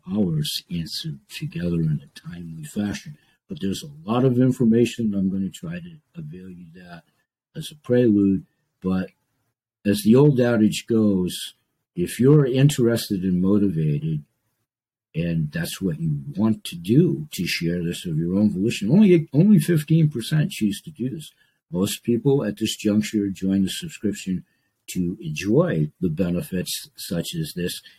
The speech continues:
and just the wonderful opportunity to protect their families against the dying fiat dollar and have a sound money wallet, these seven K advantages with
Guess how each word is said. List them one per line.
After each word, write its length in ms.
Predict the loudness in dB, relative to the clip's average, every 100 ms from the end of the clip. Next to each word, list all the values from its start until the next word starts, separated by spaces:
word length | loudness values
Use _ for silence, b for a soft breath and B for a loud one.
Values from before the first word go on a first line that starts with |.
| b
and 140 | -6 -2
just 300 | 2 0 -2
the 60 |
wonderful 640 | -2 2 2 0 -4 -10 -6
opportunity 960 | -8 -8 -10 -6 -2 -2 -2 -2 -2 -4 _ _ _ _ -14
to 280 | -2 0 0 -4
protect 480 | -10 -6 -4 -4
their 180 | -2 -2
families 760 | -2 -4 -2 -2 -2 -4 -6 -12 _ _ -16
against 340 | -6 -6 -6
the 80 | -10
dying 380 | -6 -2 2 0
fiat 440 | 0 -2 -2 -4
dollar 380 | -6 -4 -4 -6 _ _ _
and 220 | -6 -4 -4
have 340 | -4 -6 -6
a 80 | -8 -10 -12
sound 460 | -12 -8 -4 0 0
money 240 | 0 0
wallet, 520 | 0 -2 -2 -2 -4 -8 _ _ _ _ _
these 220 | 0 0 0 -6 _ -20 _ _ -14
seven 320 | -2 0 0
K 200 | 0 -2
advantages 800 | 0 0 0 -2 -4 -4 -4 -4
with 200 | -8 -10